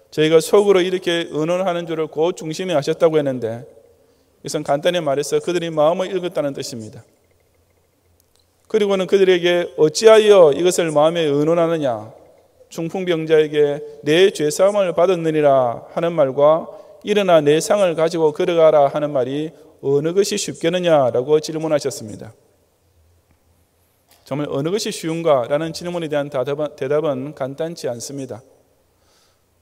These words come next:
서기관 쪽에서 본다면 당장 실제로 기적이 일어나야만 하는 병고침보다는 눈에 보이는 결과가 필요하지 않는 죄 사함을 선언해주고 생색만 내는 것이 더 쉽다고 볼 수 있습니다.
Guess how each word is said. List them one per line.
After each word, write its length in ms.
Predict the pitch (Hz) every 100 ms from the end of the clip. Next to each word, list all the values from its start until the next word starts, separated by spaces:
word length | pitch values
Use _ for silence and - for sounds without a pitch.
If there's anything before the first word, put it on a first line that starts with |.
| _ _
서기관 460 | - 175 202 208
쪽에서 280 | 220 220 185
본다면 840 | 160 160 165 160 117 113 131 180 _ _
당장 440 | 123 139 175 190
실제로 400 | 190 220 208 202
기적이 380 | 196 214 208 196
일어나야만 680 | 196 220 202 180 190 190 170
하는 400 | 160 165 165 -
병고침보다는 800 | 143 147 180 202 180 185 156 120 - - _ _ _ _ _ _ _ _ _
눈에 260 | 175 190 170
보이는 340 | 165 165 170
결과가 380 | 156 175 175 170
필요하지 440 | 170 190 180 175
않는 380 | 156 156 165 180 - _ _
죄 240 | - 156 190
사함을 440 | 196 165 175 175
선언해주고 1000 | 175 156 170 170 165 156 147 156 - -
생색만 640 | - 214 208 196 170 160
내는 220 | 147 147
것이 280 | 160 160 135
더 200 | 113 143
쉽다고 400 | 151 147 - 170
볼 120 | 160 165
수 100 | 151
있습니다. 480 | - 120 110 107